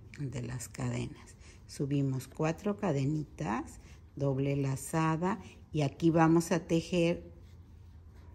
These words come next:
un abanico, que son dos puntos largos, dos cadenitas, dos puntos largos, ¿sí? Dos cadenitas y nos pasamos al otro.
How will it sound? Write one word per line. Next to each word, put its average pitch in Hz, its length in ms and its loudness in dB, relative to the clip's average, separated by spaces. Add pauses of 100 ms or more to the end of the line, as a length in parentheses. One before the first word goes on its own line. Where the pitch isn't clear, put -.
(500)
un 147 220 2
abanico, 131 880 0
que 131 140 -4
son 127 360 -2
dos 165 220 -4
puntos 180 540 -2
largos, 170 720 -2
dos - 200 -8
cadenitas, 156 1080 -4
dos 147 160 -8
puntos 139 600 -10
largos, 135 300 -12 (200)
¿sí? 202 340 -14 (2000)
Dos 139 160 -8
cadenitas 165 1200 2 (800)
y 165 120 2
nos 143 240 2
pasamos 143 680 0
al 135 220 -2
otro. - 440 -8